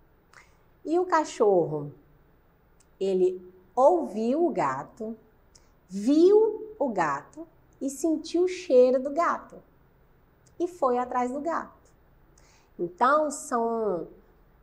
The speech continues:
é, vários seres vivos com vários estímulos, tá? Agora, nós vamos fazer uma atividade aí pra tá, é, aperfeiçoando isso na nossa memória.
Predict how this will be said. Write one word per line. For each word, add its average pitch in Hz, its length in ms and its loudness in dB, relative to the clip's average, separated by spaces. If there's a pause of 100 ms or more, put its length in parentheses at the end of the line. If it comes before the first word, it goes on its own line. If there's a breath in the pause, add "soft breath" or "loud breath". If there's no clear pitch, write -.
(180)
é, 185 240 0
vários 202 560 2
seres 220 520 0
vivos 247 720 -8 (580)
com 294 560 2
vários 226 560 2
estímulos, 240 1000 -6 (920)
tá? 202 240 -12 (2000 soft breath)
Agora, 240 600 2
nós 220 240 0
vamos 226 260 -6
fazer 214 320 -2
uma 233 180 -2
atividade 240 800 0
aí 208 220 0
pra 247 200 -4
tá, 226 520 0 (600)
é, 180 380 -4
aperfeiçoando 233 880 -4
isso 226 240 -6
na 226 120 0
nossa 233 260 -2
memória. 269 560 -2